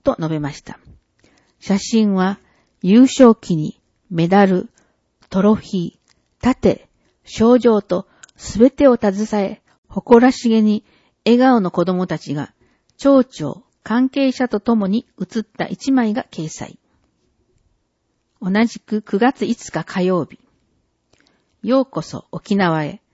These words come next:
山形県児童と歓迎交流。山形県最上広域少年少女沖縄派遣交流団。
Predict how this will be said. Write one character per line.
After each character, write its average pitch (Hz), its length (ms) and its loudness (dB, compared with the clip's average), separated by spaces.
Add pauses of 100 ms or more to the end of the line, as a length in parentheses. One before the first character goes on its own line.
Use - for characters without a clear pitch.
(420)
山 202 280 0
形 240 260 2
県 151 360 -6 (280)
児 190 220 -6
童 175 200 2
と - 300 -8 (340)
歓 233 300 -2
迎 226 280 0
交 190 240 -2
流。 135 160 -14 (1200)
山 214 280 4
形 233 260 4
県 143 300 -8 (360)
最 175 180 2
上 220 460 2 (240)
広 214 240 4
域 190 380 -6 (240)
少 240 300 2
年 247 240 4
少 202 260 2
女 165 260 -2
沖 240 300 -2
縄 233 200 2
派 208 180 -4
遣 185 360 -4
交 190 240 4
流 180 220 2
団。 - 160 -14